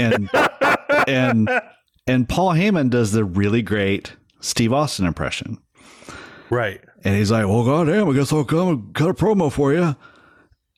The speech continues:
Speaker 1: And then I watched this Mance Warner promo, and I think,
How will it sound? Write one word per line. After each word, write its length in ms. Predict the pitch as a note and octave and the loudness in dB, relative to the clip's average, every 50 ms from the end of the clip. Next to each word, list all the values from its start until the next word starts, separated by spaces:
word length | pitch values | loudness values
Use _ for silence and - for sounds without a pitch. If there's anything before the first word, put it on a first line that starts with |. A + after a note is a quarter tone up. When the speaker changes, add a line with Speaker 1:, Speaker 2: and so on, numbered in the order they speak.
| _ _ _ | _ _ _
Speaker 1:
And 640 | - C3 C3+ C3+ C3 B2+ B2 A#2+ A#2 A2 G#2+ G2+ F2+ - _ _ _ _ - - _ _ _ _ _ _ _ _ _ _ _ _ _ _ _ _ _ _ _ _ _ | -2 0 0 0 2 2 2 2 2 2 2 0 -4 -10 _ _ _ _ -20 -20 _ _ _ _ _ _ _ _ _ _ _ _ _ _ _ _ _ _ _ _ _
then 440 | A2 A2 B2 B2 B2 D3+ E3+ F#3+ G3+ | -6 -2 0 0 2 2 2 2 2
I 100 | G3 F#3 | 2 2
watched 540 | D#3 C#3 C#3 C3+ C3+ C3+ - - - - | 2 2 2 2 0 -2 -2 -6 -6 -2
this 240 | - B2 A2 - - | 0 -2 0 0 0
Mance 320 | B2 B2 C3+ C3 - - A#2 | 0 2 0 0 -2 0 0
Warner 280 | B2 C#3+ E3 D#3 B2 | 0 2 2 0 -2
promo, 520 | - - G2+ F#2+ F2+ F#2 F#2 F2+ F2+ E2+ - | -2 -2 0 0 2 2 2 0 0 -2 0
and 100 | G2+ G#2+ | 0 0
I 80 | G#2 | 0
think, 440 | G#2 - A2+ G#2 G#2+ F#2+ - - | 0 0 0 0 0 -2 -4 -10